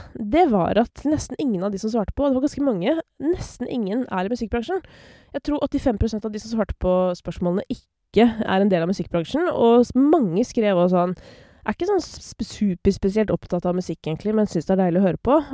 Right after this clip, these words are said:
Og det var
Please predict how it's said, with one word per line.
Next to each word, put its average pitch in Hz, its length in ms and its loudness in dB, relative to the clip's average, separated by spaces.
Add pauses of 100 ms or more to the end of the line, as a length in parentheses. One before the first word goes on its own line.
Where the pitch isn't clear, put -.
(120)
Og 240 320 2 (220)
det 269 180 6 (1500)
var 254 320 8